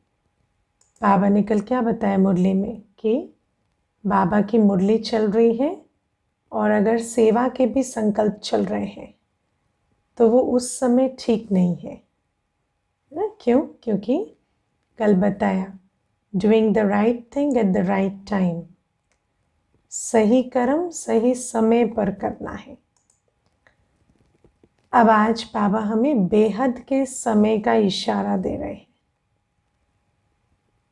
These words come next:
कौन सा समय आया है? संगम युग का समय। हर समय किसी न किसी,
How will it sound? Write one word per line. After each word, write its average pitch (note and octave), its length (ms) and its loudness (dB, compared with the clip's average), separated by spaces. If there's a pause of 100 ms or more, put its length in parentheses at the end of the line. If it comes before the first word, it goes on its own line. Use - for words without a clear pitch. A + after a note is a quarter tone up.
(840)
कौन A#3+ 280 6
सा B3 280 -4
समय G#3 460 0
आया F#3+ 260 -2
है? - 420 -12 (1000)
संगम A3 840 2
युग G3 480 0
का G3+ 220 -6
समय। G3 480 -12 (3000)
हर A#3 200 4
समय B3 680 2 (920)
किसी A#3 320 2
न A#3 240 0
किसी, D#4 600 0